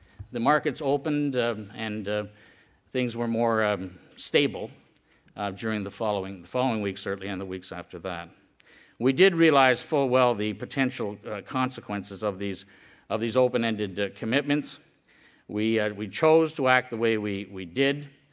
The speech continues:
The costs of not acting would have been disastrous. Following these tough decisions, others, um, emerged. Leaders, um, and finance ministers of the G twenty nations, as I've said, have met frequently,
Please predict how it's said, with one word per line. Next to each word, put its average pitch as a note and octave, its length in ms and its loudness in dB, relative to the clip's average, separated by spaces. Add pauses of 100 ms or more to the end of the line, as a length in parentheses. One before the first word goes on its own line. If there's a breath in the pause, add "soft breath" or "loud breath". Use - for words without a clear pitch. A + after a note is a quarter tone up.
(360 soft breath)
The F#2+ 80 -8
costs D3+ 500 4
of A2 240 -2
not C#3+ 260 4
acting D#3 520 0
would A#2 140 0
have G#2+ 160 -4
been G2 180 -2
disastrous. C3+ 720 0 (640 soft breath)
Following D3+ 480 4
these B2+ 260 0
tough D#3 300 2
decisions, A#2 640 -4 (280 loud breath)
others, A#2 440 0
um, G#2 240 -2
emerged. A2 640 -2 (720 soft breath)
Leaders, D3 500 4
um, A#2+ 380 2
and A2 280 -4
finance C#3+ 460 2
ministers C3 380 -2
of A2 100 -4
the G#2 80 -6
G A2+ 180 -4
twenty A#2+ 460 -2
nations, A#2+ 480 -4
as G2+ 140 -6
I've G2+ 120 -4
said, C#3 280 -2
have G#2 160 -6
met A2 180 -4
frequently, D3 760 -2